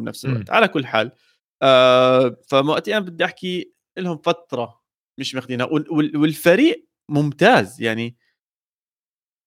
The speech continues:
Speaker 1: ما حدش ناقصهم. طلع يمين شمال، كل اللاعبين موجودين. البديل، بديلين عندهم. على اليمين عندهم ب-، بافار،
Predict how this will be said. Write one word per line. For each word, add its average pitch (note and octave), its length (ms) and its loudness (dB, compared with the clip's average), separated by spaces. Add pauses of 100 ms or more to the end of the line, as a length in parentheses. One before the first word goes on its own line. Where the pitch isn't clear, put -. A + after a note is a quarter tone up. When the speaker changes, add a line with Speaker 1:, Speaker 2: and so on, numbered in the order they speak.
(200)
Speaker 1:
ما - 60 -8
حدش - 320 0
ناقصهم. G#3 380 -2 (300)
طلع G#3 280 -2
يمين D#3+ 380 -2
شمال، E3 680 -2
كل G3 200 -2
اللاعبين E3 380 0
موجودين. D3 680 -4 (340)
البديل، C3+ 420 0
بديلين C#3+ 460 2
عندهم. C3+ 400 0
على B2 120 2
اليمين C3+ 300 -4
عندهم B2+ 360 -6
ب-، A#2 380 -2
بافار، C#3 580 4